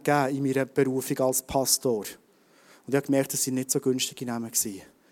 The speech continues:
Ich habe die letztes Jahr, zum Teil das Jahr weggeworfen. Und einfach Gott fragen, was hast du für einen Namen für mich? Vielleicht sagt dir Gott, hey, du bist ein Löwe. Du bist nicht ein Pudel, wie immer der Schwanz muss einziehen, wenn es hektisch wird.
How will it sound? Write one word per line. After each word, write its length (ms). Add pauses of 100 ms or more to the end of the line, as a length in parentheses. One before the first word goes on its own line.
(200)
Ich 80
habe 60
die 180
letztes 420
Jahr, 200
zum 120
Teil 140
das 160
Jahr 140
weggeworfen. 680 (440)
Und 80
einfach 240
Gott 220
fragen, 580
was 140
hast 300
du 340 (180)
für 140
einen 180
Namen 340 (100)
für 200
mich? 320 (920)
Vielleicht 240
sagt 220
dir 80
Gott, 240
hey, 80
du 100
bist 200
ein 240
Löwe. 440 (2250)
Du 80
bist 120
nicht 180
ein 60
Pudel, 420
wie 80
immer 120
der 80
Schwanz 420
muss 240
einziehen, 360
wenn 60
es 100
hektisch 420
wird. 340